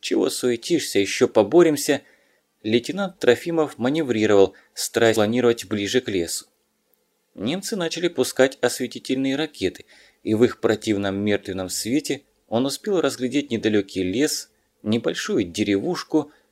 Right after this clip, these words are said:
колонну немецких машин и техники. Только этого ему не хватало.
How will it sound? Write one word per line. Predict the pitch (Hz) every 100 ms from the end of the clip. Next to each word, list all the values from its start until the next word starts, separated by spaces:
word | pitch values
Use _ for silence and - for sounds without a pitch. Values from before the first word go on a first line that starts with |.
| _
колонну | - 117 104 131 151 139
немецких | 123 113 107 117 - 127 117 -
машин | 110 113 - 110 113
и |
техники. | 113 - 92 - 78 - _ _ _ _ _ _ _ _ _ _
Только | - 110 85 - 110 -
этого | - 123 - 95
ему | 95 90 98 95
не | 98
хватало. | - 113 110 - 101 82